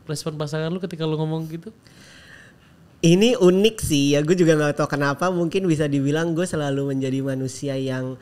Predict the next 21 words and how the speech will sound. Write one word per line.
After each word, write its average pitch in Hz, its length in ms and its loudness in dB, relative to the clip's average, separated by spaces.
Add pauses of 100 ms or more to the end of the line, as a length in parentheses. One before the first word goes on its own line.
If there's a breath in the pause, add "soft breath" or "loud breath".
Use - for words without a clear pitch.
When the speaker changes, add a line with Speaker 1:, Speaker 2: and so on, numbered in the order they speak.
(300 loud breath)
Speaker 2:
eh, 135 600 -6
apa 143 260 -10
ya, 123 240 -6 (920 loud breath)
beruntung 156 560 4
gitu 135 160 2
dalam 127 180 2
masa 127 220 -2
Speaker 1:
Iya - 20 -4
sih, 120 60 -6
Speaker 2:
percintaan 120 480 -6
Speaker 1:
oke. 110 80 -8
Speaker 2:
ya. 104 100 -12 (140)
Jadi 123 300 -2 (260 loud breath)
si 143 160 -4
pacar 120 480 -2
gue 131 160 0
ini, 165 160 0
pacar 123 320 -4
cowok 135 400 0
gue 123 160 -2
ini, 139 560 -4